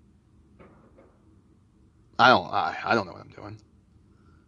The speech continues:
I've been doing this podcast now for about thirty-five minutes, and I still don't know what I'm doing. I feel like I'm almost talking in circles. And you guys are probably going, "Yep, it's fucking nascar." <laughs>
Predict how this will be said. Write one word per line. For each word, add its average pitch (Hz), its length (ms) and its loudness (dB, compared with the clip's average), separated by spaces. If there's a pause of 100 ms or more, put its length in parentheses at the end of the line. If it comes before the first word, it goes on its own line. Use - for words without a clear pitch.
(220)
I've - 60 -10
been 107 120 -2
doing 117 160 8
this 104 100 2
podcast 110 560 0
now 110 100 0
for 104 80 -6
about - 140 -8
thirty-five 107 420 2
minutes, 110 480 -8 (560)
and 101 460 -4
I 113 100 2
still 139 220 2
don't 123 120 0
know - 60 -14
what 107 100 -14
I'm - 120 -16
doing. 104 280 -14 (1200)
I 117 120 2
feel 120 120 2
like 104 100 2
I'm 107 80 4
almost 110 220 2
talking 107 320 2
in 101 80 -2
circles. - 560 -4 (260)
And 107 100 -2
you 127 60 6
guys 120 200 6
are - 20 -12
probably 117 220 6
going, 104 200 2
"Yep, 113 340 8 (420)
it's - 160 -20 (340)
fucking 139 260 0
nascar." 101 600 -4 (840)
<laughs> - 120 -6